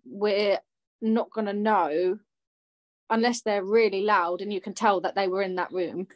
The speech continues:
<clears throat> We're not gonna know if them bangs are paranormal or if they're contamination from the people in the other rooms. So I would definitely like to hire it out privately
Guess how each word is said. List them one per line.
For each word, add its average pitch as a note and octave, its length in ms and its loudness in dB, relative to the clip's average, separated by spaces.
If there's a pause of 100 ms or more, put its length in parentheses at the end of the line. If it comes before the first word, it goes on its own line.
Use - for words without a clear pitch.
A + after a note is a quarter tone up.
(200)
<clears throat> A3+ 400 -4
We're A3 240 4
not A3+ 200 2
gonna G#3+ 200 -2
know G#3+ 240 2
if F#3+ 200 0
them G3+ 220 -4
bangs G3+ 640 -2
are G3+ 200 2
paranormal G#3 1000 -2 (100)
or G3 680 2
if G#3 260 -8
they're G3 500 2 (720)
contamination G#3+ 840 -2
from G3 220 -6
the F#3+ 60 -6
people G#3+ 300 -4
in F#3+ 120 -6
the F#3 80 -2
other F3+ 180 -4
rooms. F3 560 -4 (400)
So G3+ 480 2
I G#3+ 100 4
would G3+ 200 -2
definitely G#3 420 -4
like G3 380 0 (140)
to F#3 300 2
hire G#3 340 -2
it - 80 -4
out F#3+ 240 -2
privately F3 840 -4